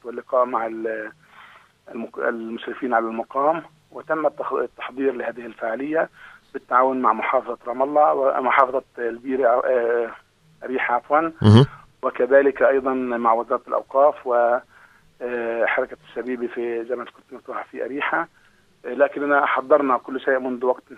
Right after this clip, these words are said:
Speaker 1: سابق، آه، وهناك من تبرع ب-، آه، الأسلاك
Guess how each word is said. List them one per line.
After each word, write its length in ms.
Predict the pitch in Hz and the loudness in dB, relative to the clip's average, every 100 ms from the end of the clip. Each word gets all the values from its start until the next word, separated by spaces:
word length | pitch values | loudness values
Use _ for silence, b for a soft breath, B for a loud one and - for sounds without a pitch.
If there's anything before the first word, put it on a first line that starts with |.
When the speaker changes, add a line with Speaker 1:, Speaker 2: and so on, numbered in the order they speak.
| - | 0
Speaker 1:
سابق، 300 | 143 147 - - | 2 2 -2 -8
آه، 280 | 127 123 123 | -4 0 0
وهناك 440 | 127 127 135 131 131 | 0 -2 -2 -2 -6
من 180 | 127 | -12
تبرع 400 | 120 123 123 117 | -6 -6 2 2
ب-، 120 | 117 120 | 2 0
آه، 1400 | 117 117 127 120 113 107 110 - 110 107 107 107 110 123 | -4 -2 -4 -4 -8 -8 -8 -10 -10 -14 -14 -12 -8 -10
الأسلاك 400 | 107 - - | -10 -18 -12